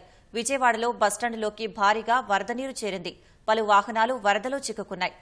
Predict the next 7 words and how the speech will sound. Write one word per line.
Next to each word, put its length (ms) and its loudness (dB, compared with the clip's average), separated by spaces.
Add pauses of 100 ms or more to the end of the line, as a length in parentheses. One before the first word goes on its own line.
(240)
పలు 220 6
ప్రాంతాలు 480 2
జలమయమయ్యాయి. 680 -2 (320)
వన్ 360 4
టౌన్, 200 0 (120)
గురునానక్ 460 0
కాలనీ, 280 0